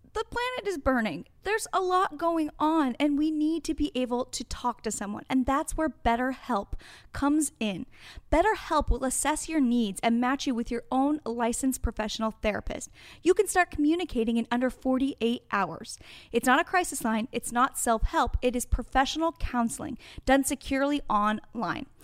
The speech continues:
And there's a broad range of expertise available, which may not be locally available in many areas. The service is available for clients worldwide. And with BetterHelp, this is so cool. You can log into your account anytime and send a message to your counselor.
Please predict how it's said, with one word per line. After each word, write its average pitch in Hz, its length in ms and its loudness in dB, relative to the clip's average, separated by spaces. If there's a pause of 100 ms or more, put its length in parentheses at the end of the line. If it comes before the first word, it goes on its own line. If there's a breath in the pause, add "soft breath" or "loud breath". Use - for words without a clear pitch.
(240 loud breath)
And 277 140 4
there's 359 180 4
a 269 60 6
broad 262 440 8
range 262 220 2
of 240 60 -2
expertise 247 600 0
available, 202 520 -2 (260 loud breath)
which - 220 2
may 381 160 0
not 370 180 4
be 320 80 2
locally 262 460 2
available 240 400 4
in 214 80 2
many 214 240 0
areas. 381 460 0 (320 loud breath)
The 285 80 4
service 330 360 2
is 294 120 -2
available 262 300 2
for 262 100 -8
clients 220 380 0
worldwide. 302 640 4 (520 soft breath)
And 339 220 2
with 302 220 2 (100)
BetterHelp, 392 580 4
this 302 140 -4
is 330 100 0
so 339 200 6
cool. 247 320 4
You 262 160 4
can 427 180 2
log 311 240 6
into 311 220 2
your 285 100 6
account 277 400 0
anytime 349 540 4
and 240 160 0
send 294 260 0
a - 80 2
message 240 420 0
to - 140 -4
your 233 140 -2
counselor. - 580 -4